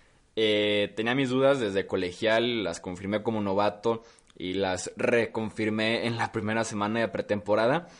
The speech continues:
La precisión de Josh Allen me sigue brincando demasiado, ¿eh? ¿No te pareció en el partido este de primero de pretemporada de Buffalo que había por ahí dos, tres pases cortos,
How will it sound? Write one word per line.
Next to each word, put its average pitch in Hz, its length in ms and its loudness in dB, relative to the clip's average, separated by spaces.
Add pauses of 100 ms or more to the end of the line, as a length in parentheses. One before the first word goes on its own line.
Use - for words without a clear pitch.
(440)
La 107 240 -2
precisión 110 340 -2
de 123 100 4
Josh 127 180 2
Allen 131 180 2
me 107 80 -2
sigue 117 800 2
brincando 110 680 0
demasiado, 101 720 0
¿eh? 107 160 -4 (720)
¿No 123 160 2
te 156 100 2
pareció 123 500 2
en 131 80 2
el 131 100 -2
partido 120 440 0
este 120 200 0
de 107 360 4
primero 104 440 0
de 110 100 4
pretemporada 101 540 0
de 110 80 2
Buffalo 120 440 0 (340)
que 110 100 -2
había 123 320 2
por 139 140 0
ahí 127 160 4
dos, 131 300 2
tres 127 240 0
pases 123 520 -2 (680)
cortos, 127 720 2